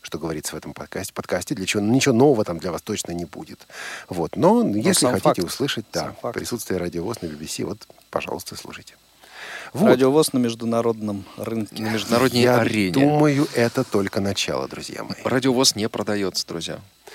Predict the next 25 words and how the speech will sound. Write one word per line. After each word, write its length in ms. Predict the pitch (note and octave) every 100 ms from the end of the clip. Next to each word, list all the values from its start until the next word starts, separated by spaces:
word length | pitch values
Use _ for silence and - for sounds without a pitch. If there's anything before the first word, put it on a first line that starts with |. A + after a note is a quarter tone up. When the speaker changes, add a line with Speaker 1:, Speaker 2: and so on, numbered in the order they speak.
| - - -
Speaker 1:
А, 100 | -
ну, 160 | F3
а 100 | G#3+
теперь, 300 | C#3 B2+ C#3
пожалуй, 340 | C#3 G#2 F#2+ G2+
пришло 260 | G2+ -
время 300 | F#2+ G#2+ A2+
рассказать 400 | A2+ - A#2 B2+
о 40 | B2+
программах 480 | B2+ B2 C3 B2+ -
следующей 360 | B2 A#2 -
недели. 440 | B2 B2+ E3 E3 D#3+
А, 340 | - G2 F#2+ F#2+
двадцать 460 | F#2+ C3 D3 -
девятого 540 | A2 A#2 A#2+ G2+ F2 -
августа, 460 | F#2+ F2 A#2 - A2
суббо-, 440 | - - F2+ E2+
в 80 | -
субботу, 440 | - F#2+ F2 C3
завтра 380 | A2 E2+ - A2+
у 40 | G2
нас 220 | F2+ -
"Любить 240 | F2+ B2
Speaker 2:
Тридцатого. 260 | - A2+ E2+
Speaker 1:
человека". 360 | F#2 E2+ -